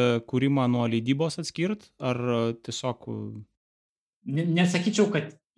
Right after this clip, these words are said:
Speaker 2: įprastas, nesakyčiau, kad neįprastas. Labai tų modelių būna visokių.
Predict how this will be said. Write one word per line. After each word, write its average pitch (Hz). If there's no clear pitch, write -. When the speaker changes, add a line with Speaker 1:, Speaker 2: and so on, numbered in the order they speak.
Speaker 2:
įprastas, 190
nesakyčiau, 185
kad 196
neįprastas. 165
Labai 151
tų 160
modelių 156
būna 156
visokių. 151